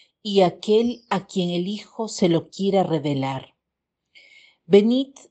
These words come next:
a mí todos los que estáis fatigados y sobrecargados,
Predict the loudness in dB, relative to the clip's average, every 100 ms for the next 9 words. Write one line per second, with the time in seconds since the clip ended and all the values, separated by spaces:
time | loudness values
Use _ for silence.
0 | _ -4 -4 -4 -6 -2 0 -2 -6 -6
1 | -6 -4 -2 -2 -4 -6 -4 -2 -4 -10
2 | -2 -2 -2 -2 -2 -2 -4 -6 -4 -4
3 | 0 -2 0 0 0 0 0 0 -2 -6
4 | -12 -18 -20